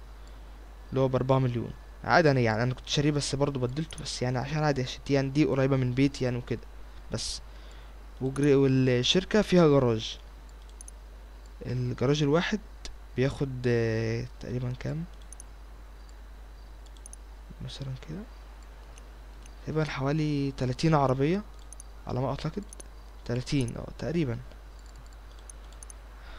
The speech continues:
والله ما أعرف بصراحة، عشان يعني بالظبط، عشان يعني ايه مش بحط فيه عربيات كتير. بس تختار بقى يعني و-، وتختار اللي انت بقى عايزه من هنا. السيف هو الأحسن ما تختاروش، يعني لو انت ما تختارهوش لو عيان عايز ايه،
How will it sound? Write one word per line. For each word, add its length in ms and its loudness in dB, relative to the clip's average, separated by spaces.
والله 200 2
ما 100 6
أعرف 140 4
بصراحة، 280 0
عشان 280 0
يعني 280 0
بالظبط، 320 0
عشان 280 0
يعني 240 0
ايه 80 2
مش 120 0
بحط 280 -2
فيه 120 0
عربيات 280 2
كتير. 320 -4
بس 300 2
تختار 360 2
بقى 340 6
يعني 340 4
و-، 580 2
وتختار 360 -2
اللي 140 2
انت 140 0
بقى 100 4
عايزه 200 4
من 100 0
هنا. 180 0
السيف 600 4
هو 40 2
الأحسن 240 4
ما 40 2
تختاروش، 400 -2
يعني 140 4
لو 120 2
انت 160 -2
ما 240 0
تختارهوش 580 -2
لو 180 2
عيان 280 4
عايز 340 4
ايه، 220 2